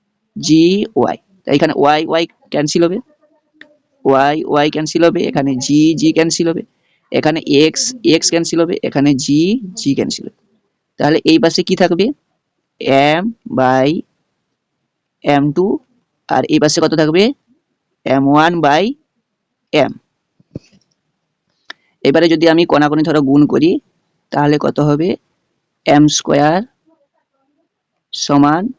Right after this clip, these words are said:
এম ওয়ান, এম টু, তাহলে এম সমান root over of কত হবে?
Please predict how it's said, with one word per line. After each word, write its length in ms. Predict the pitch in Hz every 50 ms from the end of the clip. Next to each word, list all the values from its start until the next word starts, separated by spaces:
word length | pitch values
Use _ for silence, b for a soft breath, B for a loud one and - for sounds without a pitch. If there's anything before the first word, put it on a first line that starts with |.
| _ _ _ _ _ _ _ _ _ _ _ _ _ _ -
এম 220 | - 135 139 139 139
ওয়ান, 220 | 143 147 160 185 214 294 - _ _ _ _ _ _ _ _ _ _ _ _ _ _ _ _ _ _ _ _ _ _ _ -
এম 160 | 151 151 151 151 151
টু, 160 | - 185 196 214 302 320 _ _ _ _ _ _ _ _ _ _ _ _ _ _ -
তাহলে 380 | 139 139 139 139 143 143 151 175 214 - _ _ _ _ _ - - 143 147
এম 100 | 156 160 165 170 175 - -
সমান 320 | 156 143 147 151 160 185 240 269 _ _ _ _ _ _ _ _ _ -
root 200 | 143 135 147 143 143
over 160 | 147 151 156 165
of 40 | 160 - -
কত 100 | 147 -
হবে? 280 | 156 160 156 165 190